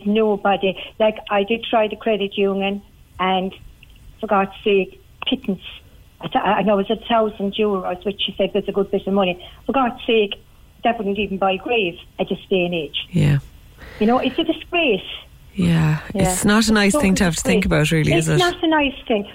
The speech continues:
Speaker 1: But I always, since I was a small little girl, my mother, we always had it. So
Speaker 2: Mm.
Speaker 1: I grew up with it.
Speaker 2: Mm.
Speaker 1: And I, you know, it's one, it's a very important part of my life.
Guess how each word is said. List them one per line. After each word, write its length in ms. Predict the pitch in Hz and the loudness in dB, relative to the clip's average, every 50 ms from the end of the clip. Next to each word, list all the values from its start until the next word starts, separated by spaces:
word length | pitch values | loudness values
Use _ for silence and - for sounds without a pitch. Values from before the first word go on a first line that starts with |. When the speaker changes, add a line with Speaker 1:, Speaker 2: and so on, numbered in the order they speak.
| - - | -4 0
Speaker 1:
But 100 | 262 254 | 2 2
I 180 | 262 277 277 | 4 4 4
always, 440 | 277 277 269 262 262 240 247 247 247 247 | 4 4 2 2 2 2 2 0 0 0
since 160 | - 262 254 269 | -4 -4 -2 0
I 320 | 277 262 262 247 247 247 240 - | 2 2 2 2 0 -2 -6 -8
was 100 | 247 240 - | -10 -10 -10
a 40 | - - | -12 -2
small 240 | - 262 262 247 247 | 0 2 2 4 2
little 200 | 240 240 - 240 | 0 -2 -6 -2
girl, 260 | - 247 240 233 233 | 0 2 2 2 2
my 200 | 226 226 233 240 | 2 0 0 0
mother, 440 | 233 226 240 226 - 233 220 226 220 - - - - - _ _ _ - - - - - - - - - | 2 2 0 0 2 2 2 2 0 -4 -12 -20 -20 -20 _ _ _ -20 -20 -20 -20 -20 -20 -20 -14 -8
we 200 | 233 226 262 254 | -2 2 2 4
always 340 | 247 247 233 208 233 226 226 | 4 4 2 2 0 -2 -2
had 280 | - - 254 240 208 | -4 -2 -2 -2 -2
it. 140 | 190 175 175 - - - - - _ - | -2 -6 -6 -10 -18 -20 -20 -20 _ -2
So 80 | - 151 | 0 2
Speaker 2:
Mm. 100 | 147 233 | 4 4
Speaker 1:
I 120 | 226 226 | 2 2
grew 280 | 131 - 254 247 247 262 | 0 0 -2 0 0 0
up 160 | 262 262 - - | -2 -2 -4 -8
with 120 | 208 - | -6 -6
it. 140 | 170 165 - - - - | -6 -8 -10 -14 -6 0
Speaker 2:
Mm. 300 | 156 147 143 135 131 120 - - - - - - | 2 4 4 4 2 0 -2 -8 -20 -20 -10 -2
Speaker 1:
And 140 | - 226 226 | -2 0 2
I, 260 | 220 220 220 226 - - - - - | 2 2 2 0 -2 -4 -10 -2 0
you 60 | 233 | 2
know, 220 | 247 240 247 262 269 | 4 4 4 2 2
it's 240 | 262 240 226 233 240 | 0 -4 -4 -2 0
one, 240 | 262 262 254 262 262 | 0 0 0 0 -2
it's 160 | 233 208 - | -6 -4 -4
a 40 | 247 | -2
very 260 | 214 262 247 247 240 | 0 2 2 2 2
important 680 | 226 226 226 - 262 240 240 240 - - 226 214 208 - | 0 -2 -2 0 0 0 0 -4 -6 -6 -6 -6 -4 -2
part 240 | 226 226 208 214 214 - | -2 -2 -2 -2 -6 -6
of 80 | - | -2
my 160 | 226 226 220 214 | 0 2 2 2
life. 220 | 220 226 226 220 | 2 0 0 -2